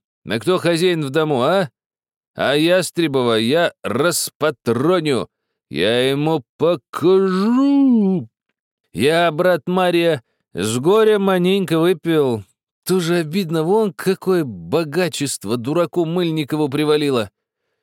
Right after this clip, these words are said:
Чем я его хуже?» Открытая Мыльниковым жилка совсем свела с ума Петра Васильевича, который от зависти пировал уже несколько дней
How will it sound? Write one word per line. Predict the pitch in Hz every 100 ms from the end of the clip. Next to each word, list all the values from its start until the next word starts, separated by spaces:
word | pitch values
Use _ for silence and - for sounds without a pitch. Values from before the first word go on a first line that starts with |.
| -
Чем | - 95
я | 110 147
его | 170
хуже?» | 190 - 165 98 80 - _ _ _ _ _ _ _ _ _ _ _
Открытая | 76 101 - 156 185 - 151
Мыльниковым | 143 160 147 127 123 117 110
жилка | 110 143 123 113 104 87 _ _
совсем | - 98 101 - 139
свела | 131 95 98 107
с | 104
ума | 95 98 101
Петра | 85 82 82 90
Васильевича, | 78 - 113 104 - 82
который | - 69 98 92 80 _ _ _ _
от | - 78
зависти | 78 98 120 101 - 87
пировал | - 90 92 110 101
уже | 85 90
несколько | 95 101 - 80 - 82
дней | 90 107 98